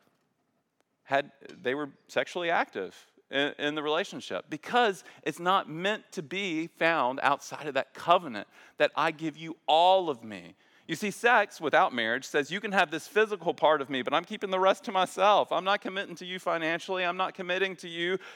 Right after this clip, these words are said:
uh, so, uh, s-, uh, s-, psych-, psychologically, sociologically, whatever it might be. I'm not committing completely. I'm just giving you this small part."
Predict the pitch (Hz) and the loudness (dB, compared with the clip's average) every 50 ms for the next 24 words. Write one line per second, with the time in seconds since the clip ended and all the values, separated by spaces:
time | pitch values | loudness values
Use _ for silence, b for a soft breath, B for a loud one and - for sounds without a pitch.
0 | B B - 127 127 127 139 135 - - 196 196 196 - 147 151 - - - - | B B 2 4 4 2 0 -4 -6 0 2 2 2 0 -4 -12 -12 -12 -4 2
1 | 151 135 127 120 123 143 - - - - - - - 117 101 98 101 110 107 87 | 4 6 6 6 4 0 -8 -16 -18 -16 -6 0 2 4 4 4 2 0 -4 -10
2 | - - - - - - - - 110 110 - - - 120 120 _ _ _ _ - | -14 -20 -20 -20 -20 -16 -12 -12 -12 -10 -6 0 0 0 0 _ _ _ _ -4
3 | - 143 165 175 - 143 127 127 147 165 175 185 185 202 190 190 208 202 196 - | 0 0 0 0 0 0 0 2 4 2 2 0 -4 -6 -2 -2 -2 -2 -4 -4
4 | - 147 170 165 - 175 175 170 170 165 180 180 - - 202 185 170 165 160 175 | -2 -4 -2 -2 -4 -4 -2 0 2 2 2 0 -2 -4 -4 -2 0 2 0 0
5 | 175 190 175 160 165 147 139 202 240 202 175 190 208 208 - - 190 185 196 247 | 0 0 -4 -2 -4 -4 -4 -2 -2 0 0 2 0 -2 -2 -4 -10 -4 -2 -2
6 | 294 269 170 127 - 139 123 - 117 110 92 71 - - - b b b b b | 0 0 -2 -4 -6 -10 -10 -4 -4 -4 -4 -4 -10 -16 -16 b b b b b
7 | b - 196 190 190 214 208 208 202 190 190 196 190 - - 196 190 185 185 - | b -16 -14 -10 -8 -8 -6 -6 -4 0 0 -2 -2 0 0 2 2 2 4 4
8 | 247 208 - | 4 4 4